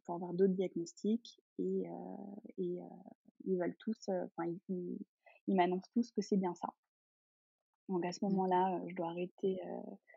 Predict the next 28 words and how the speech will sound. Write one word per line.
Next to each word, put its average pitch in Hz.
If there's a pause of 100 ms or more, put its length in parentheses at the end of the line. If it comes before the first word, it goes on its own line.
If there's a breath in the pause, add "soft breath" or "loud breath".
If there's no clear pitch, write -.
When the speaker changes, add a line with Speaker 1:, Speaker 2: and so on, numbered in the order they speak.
(440 loud breath)
Speaker 1:
tout 214
entraînement 190
sportif, 254 (340 loud breath)
heu, 180 (220)
et 185 (140)
je 202
perds 214
un 202
peu 247
le 226
but 214
même 226
de, 185
de 170
mes 175
journées 185
et 202
de, 175
de 170
mon 175
quotidien. 190 (520 loud breath)
Donc 190
je 180
deviens 180
un 190
peu -
un 208
zombie 190